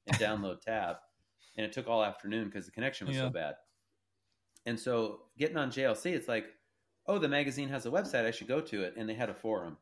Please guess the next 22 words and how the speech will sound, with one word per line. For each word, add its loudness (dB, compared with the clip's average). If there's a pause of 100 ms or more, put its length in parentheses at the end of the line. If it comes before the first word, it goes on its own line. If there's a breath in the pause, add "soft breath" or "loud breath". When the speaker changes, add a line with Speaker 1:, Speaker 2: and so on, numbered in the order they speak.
(400)
Speaker 1:
And -8
that's -2
where 0
it -6
was -12
like, -8
"Oh, -4
there's -8
other -4
people -10
here -8
that -8
are -8 (500)
sharing -4
what -6
they -6
know." -6
And -6
so 2
I 4
feel -2
like 2